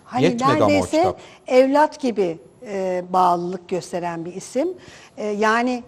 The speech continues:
Speaker 1: kefil olabilecekleri bir isim. Buna rağmen, buna rağmen demek ki hani Gürkan'ı bile aşar bugün gelince
Speaker 2: Gürkan'ı
Speaker 1: dediler.
Speaker 2: da aşıyor. Artı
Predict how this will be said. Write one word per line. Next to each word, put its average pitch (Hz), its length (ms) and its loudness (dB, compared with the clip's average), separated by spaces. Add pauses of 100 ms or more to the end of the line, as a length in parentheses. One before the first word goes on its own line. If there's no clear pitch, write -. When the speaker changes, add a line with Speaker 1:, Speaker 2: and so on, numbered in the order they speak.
Speaker 1:
kefil 339 360 0
olabilecekleri 185 1080 -4
bir 180 80 -6
isim. 254 380 -4
Buna 320 240 4
rağmen, 202 520 0 (280)
buna 240 320 -2
rağmen 180 420 -4
demek 208 320 -6
ki 302 260 -6 (340)
hani 220 220 -6
Gürkan'ı 247 440 -2
bile 240 180 -2
aşar 202 440 -4
bugün 175 260 -8
gelince 170 320 -4
Speaker 2:
Gürkan'ı 120 260 -6
Speaker 1:
dediler. 135 140 -4
Speaker 2:
da 160 40 0
aşıyor. - 340 -4
Artı 120 560 -4